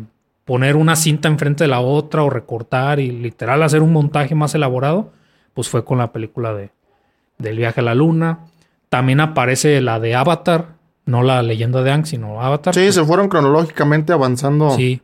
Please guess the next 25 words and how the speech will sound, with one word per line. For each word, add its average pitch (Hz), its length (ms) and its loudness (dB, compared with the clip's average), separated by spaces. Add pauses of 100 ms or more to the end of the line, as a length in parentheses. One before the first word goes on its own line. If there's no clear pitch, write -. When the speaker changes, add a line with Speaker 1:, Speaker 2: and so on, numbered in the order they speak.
Speaker 2:
en, 131 280 0
en 131 100 2
esos 147 320 0
hitos. 190 480 -2 (760)
También, 156 840 2 (100)
<clears throat> - 100 -20
ya 208 260 2
Speaker 1:
Terminator. 135 360 2
Speaker 2:
como 175 140 4
a 151 40 4
la 139 80 4
mitad, 185 360 0
pues 190 120 2
se 139 120 2
ve 147 160 2
que 180 100 2
s-, - 180 -2
comienzan 147 460 2
a 131 40 2
hacer 139 260 0
animaciones, 139 920 0
este, 113 300 -4
pero 110 260 -2
ya 123 240 0
digitales. 131 680 -2